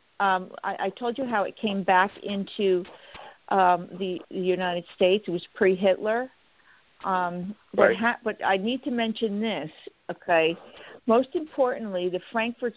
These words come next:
Speaker 1: School crossed Marx with Freud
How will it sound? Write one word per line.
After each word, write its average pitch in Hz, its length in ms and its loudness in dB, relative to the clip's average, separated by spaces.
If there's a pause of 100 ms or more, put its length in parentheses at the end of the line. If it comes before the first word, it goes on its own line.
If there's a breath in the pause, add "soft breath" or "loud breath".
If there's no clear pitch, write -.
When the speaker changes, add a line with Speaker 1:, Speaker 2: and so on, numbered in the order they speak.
(140)
Speaker 1:
School 185 360 0 (520)
crossed - 560 0
Marx 190 400 -2 (220)
with 175 180 -4 (220)
Freud 170 420 -6